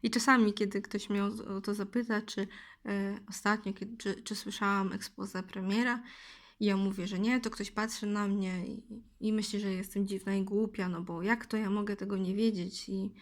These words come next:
to przecież m-, muszę to wszystko wiedzieć.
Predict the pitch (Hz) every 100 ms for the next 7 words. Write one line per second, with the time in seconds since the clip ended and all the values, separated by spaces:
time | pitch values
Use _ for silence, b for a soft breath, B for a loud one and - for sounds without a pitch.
0 | B B B B B B B _ _ _
1 | _ _ _ - - - - 196 202 196
2 | 208 196 - - _ - 240 269 240 202
3 | 180 190 - 180 190 185 - - -